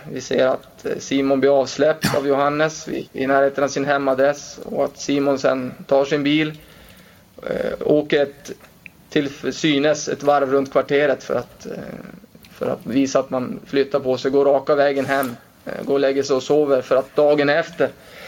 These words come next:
komma ut igen, ha med sig ett stort antal försändelser som man slänger på en och samma postlåda. Till skillnad, till skillnad mot Johannes som, som hela tiden under spaningarna har delat upp, eh, försändelserna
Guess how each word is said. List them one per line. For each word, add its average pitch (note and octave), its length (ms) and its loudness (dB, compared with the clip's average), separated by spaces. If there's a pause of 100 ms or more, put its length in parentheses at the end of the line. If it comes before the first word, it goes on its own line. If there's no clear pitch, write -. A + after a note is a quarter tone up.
(1160)
komma F3+ 280 2
ut F3 240 0
igen, E3+ 340 2 (280)
ha D3+ 120 2
med D#3 240 2
sig D3+ 260 0
ett D#3 140 0
stort G3 280 2
antal D3+ 360 2
försändelser C#3+ 560 0
som C#3 180 0
man C3 100 0
slänger C3 340 0
på C#3+ 140 2
en C#3 140 2
och B2 80 -2
samma B2+ 260 0
postlåda. C#3+ 680 0 (800)
Till - 140 -4
skillnad, C#3 440 0 (200)
till D#3 100 -2
skillnad D3+ 300 -2
mot C#3 180 -2
Johannes C#3+ 500 2
som, B2+ 180 -4
som B2+ 460 -2
hela C#3+ 360 0
tiden C#3+ 400 0
under C3 180 -2
spaningarna C3 560 -2
har B2+ 140 -2
delat C3+ 380 2
upp, D#3+ 220 2 (320)
eh, - 380 -6
försändelserna D3+ 880 0